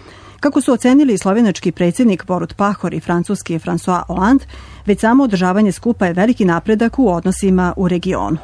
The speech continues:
a prisustvo francuskog predsjednika dokaz je da Evropa ostaje otvorena za prijem novih članova. Dogovoreno je da naredni sličan samit bude održan u Hrvatskoj. Sa Brda kod Kranja, specijalni izveštač Radio Beograda jedan Jelena Vidić.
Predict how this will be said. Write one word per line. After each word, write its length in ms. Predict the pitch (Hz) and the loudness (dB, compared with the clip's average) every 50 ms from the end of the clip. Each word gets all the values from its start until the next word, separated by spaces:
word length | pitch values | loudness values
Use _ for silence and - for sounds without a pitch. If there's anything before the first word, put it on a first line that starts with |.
| - - | -4 -4
a 80 | 208 | -4
prisustvo 540 | - - 185 180 165 - 202 - - 180 151 | -2 0 0 0 0 -2 -4 -6 -6 -6 -6
francuskog 500 | - - 175 175 - 185 175 - - - | -4 -2 -2 -2 -2 -4 -6 -10 -12 -12
predsjednika 600 | - - 185 185 - 285 262 262 226 - 196 175 - - - - - - | -8 -6 -4 -2 2 2 2 2 2 2 0 -2 -2 -6 -16 -16 -8 -2
dokaz 420 | 185 190 175 156 - 226 240 240 | 0 0 0 0 0 0 2 4
je 100 | 269 233 | 2 2
da 140 | 185 151 147 | 2 0 -4
Evropa 380 | 160 175 180 202 202 - 240 | -2 -2 0 0 0 0 0
ostaje 380 | 208 190 - - 226 220 220 214 | 0 0 0 0 0 0 0 2
otvorena 540 | - 190 185 - - 226 220 220 220 220 226 | 0 0 -2 -2 -2 0 0 2 2 2 0
za 120 | 220 214 | 0 -2
prijem 340 | - - 165 160 165 165 175 | -2 -4 -4 -2 -2 -2 -2
novih 300 | 175 175 175 170 165 - | -2 -4 -4 -6 -8 -10
članova. 460 | - - 170 147 117 110 110 110 - - - - - - - | -10 -8 -6 -6 -6 -6 -8 -8 -8 -10 -12 -18 -20 -6 -2
Dogovoreno 640 | 214 247 196 196 180 175 180 190 220 233 240 233 196 | -2 0 0 0 0 0 2 2 4 4 4 4 2
je 60 | 165 | 0
da 120 | - 156 | -2 -4
naredni 420 | 160 180 175 185 190 208 190 175 160 | -2 -2 0 0 0 0 0 -2 -4
sličan 360 | - - 190 190 - 254 240 | -4 -4 -4 0 0 0 0
samit 400 | - 233 220 220 233 240 - 196 | 0 0 0 2 2 0 0 -2
bude 280 | 175 180 185 214 233 | -2 0 0 2 2
održan 420 | 214 202 190 185 175 190 190 190 185 | 2 2 0 0 0 0 0 0 0
u 100 | - 240 | -2 -4
Hrvatskoj. 580 | 180 - 175 160 - - - - - 143 117 175 - - - - - - - - | -4 -4 -6 -8 -8 -10 -12 -12 -10 -10 -10 -10 -12 -16 -20 -20 -20 -14 -8 -4
Sa 200 | - 190 180 175 | -2 -2 -2 0
Brda 300 | 175 202 208 190 180 175 | 0 0 -2 0 -2 -4
kod 220 | - - 175 170 - | -6 -6 -8 -10 -8
Kranja, 440 | - 180 175 185 202 240 262 254 233 - | -6 -4 -4 -2 0 0 0 0 -2 -4
specijalni 480 | - 175 170 170 - 233 226 226 220 208 | -6 -6 -6 -4 -4 -2 -2 0 0 -2
izveštač 640 | 208 214 190 196 185 185 - - 214 202 - - | -2 -2 0 0 -2 -2 -2 -4 -4 -4 -6 -8
Radio 320 | 185 180 175 170 170 175 170 | -8 -6 -6 -4 -4 -6 -6
Beograda 380 | 180 160 156 175 165 156 - - 151 156 | -6 -6 -6 -8 -8 -10 -12 -12 -10 -8
jedan 300 | 180 180 180 190 208 208 | -8 -6 -4 -2 -2 -2
Jelena 340 | 175 - 151 170 175 185 190 | -4 -6 -6 -6 -6 -6 -6
Vidić. 480 | - - - - 151 - - - - | -8 -10 -16 -18 -18 -16 -16 -18 -18